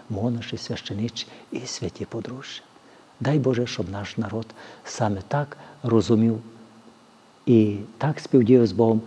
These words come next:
щоб всі були щасливі на тій дорозі, на тій стежині, яку вказ-, вкаже Господь, а не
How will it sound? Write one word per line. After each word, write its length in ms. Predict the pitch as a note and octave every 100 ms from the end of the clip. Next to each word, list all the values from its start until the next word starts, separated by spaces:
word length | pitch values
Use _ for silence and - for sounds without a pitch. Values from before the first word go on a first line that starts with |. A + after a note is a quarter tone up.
| -
щоб 220 | - A#2
всі 220 | - -
були 240 | E3+ D#3+ D3
щасливі 460 | - B2 - B2
на 140 | G#2 F#2+
тій 220 | - F3
дорозі, 460 | C#3+ C#3 C3+ A#2 B2 - - -
на 100 | F2
тій 200 | - F3
стежині, 480 | - D3 A#2 B2+
яку 200 | A2+ -
вказ-, 420 | G#2+ - A2+ F2+ - -
вкаже 400 | - A2+ - G#2+ - -
Господь, 600 | - F3 - - B2+ B2+ - - -
а 180 | A#2+ A#2
не 180 | A2+